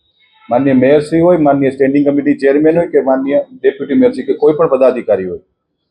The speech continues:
અમે પ્રજા માટે અહીંયા બેઠા છીએ, એટલે અમને પણ એવા ટોકન દરે જવાનો કોઈ રાઇટ્સ નથી. આવનારા દિવસોની અંદર જે માર્કેટ રેટ ચાલશે,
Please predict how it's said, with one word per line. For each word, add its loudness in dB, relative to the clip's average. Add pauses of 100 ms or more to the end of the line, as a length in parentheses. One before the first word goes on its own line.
(140)
અમે 0
પ્રજા 2
માટે 0
અહીંયા 2
બેઠા 0
છીએ, -4
એટલે -6
અમને 2
પણ 2
એવા 4
ટોકન -2
દરે 0
જવાનો 2
કોઈ -2
રાઇટ્સ 0
નથી. -12 (800)
આવનારા 4
દિવસોની -2
અંદર -2 (840)
જે 4
માર્કેટ 0
રેટ -2
ચાલશે, 0